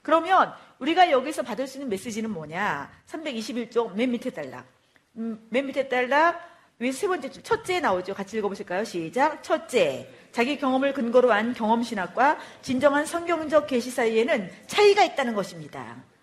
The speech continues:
차이가 있어요, 없어요, 지금? 있어요. 네. 내가 말하는 것과 성경이 말하는 것은 차이가 있을 수 있다는 거예요. 얼만큼 차이가 있을 것 같습니까? 일에서 십로 따진다면.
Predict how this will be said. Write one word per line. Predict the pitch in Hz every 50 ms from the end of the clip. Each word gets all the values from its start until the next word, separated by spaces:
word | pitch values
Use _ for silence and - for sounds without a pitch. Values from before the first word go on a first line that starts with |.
| _ _ _
차이가 | - 370 349 359 359 320
있어요, | 269 269 262 - 339 330 302
없어요, | 285 285 - 285 269 269 269
지금? | - 247 214 226 254 294 - - - _ _ _ _ _ _ _ _ _ _ -
있어요. | 294 330 349 339 - 453 403 302 226 175 151 139 127 - - _ -
네. | 185 170 135 127 - _ _ _ _ _ _ _ _ _
내가 | 196 214 262 320 359 381 381 370 381 370
말하는 | 381 359 302 277 285 302 294 294 277
것과 | 262 269 269 - - 302 311 320 339 339
성경이 | 339 - 403 359 370 359 349
말하는 | 330 285 269 269 254 254
것은 | 233 233 240 240 320 359 370 - _ _ _ _ _ - -
차이가 | - - 466 427 403 349
있을 | 269 - - 269 254
수 | - 196
있다는 | - - 165 151 151 143
거예요. | - 135 117 104 - - - _ -
얼만큼 | - 233 277 330 349 - 349 330
차이가 | - 320 294 277 240
있을 | 208 - 226 214
것 | -
같습니까? | 180 156 160 - 143 143 - - 226 233 - - _ _ -
일에서 | 226 226 240 226 208 190
십로 | - 247 214 190 175
따진다면. | 165 170 180 - 165 - - - - - -